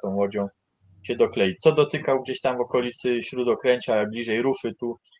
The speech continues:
e, łódką i, i opierał się, to Dunajec robił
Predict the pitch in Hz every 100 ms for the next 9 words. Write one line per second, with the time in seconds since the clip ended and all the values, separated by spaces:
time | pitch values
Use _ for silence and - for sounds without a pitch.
0 | _ _ - 113 107 110 110 107 113 131
1 | - 123 117 110 117 - 117 117 - 123
2 | 110 110 - 226 262 226 208 151 175 170
3 | 196 180 190 208 220